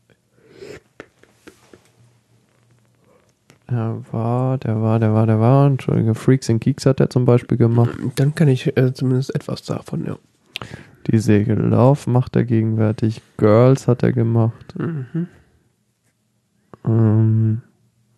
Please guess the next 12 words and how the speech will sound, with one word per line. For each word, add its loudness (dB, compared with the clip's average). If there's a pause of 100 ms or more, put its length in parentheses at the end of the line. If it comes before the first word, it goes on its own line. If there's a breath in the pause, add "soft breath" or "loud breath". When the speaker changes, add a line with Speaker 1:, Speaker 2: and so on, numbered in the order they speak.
(460)
Speaker 2:
Girls -4
hab -2
ich 0
auch -4
geguckt, -6
also 4
teilweise. 0 (1300 loud breath)
Speaker 1:
Freaks 0
and -2
Geeks -4
und -2
Undeclared. 2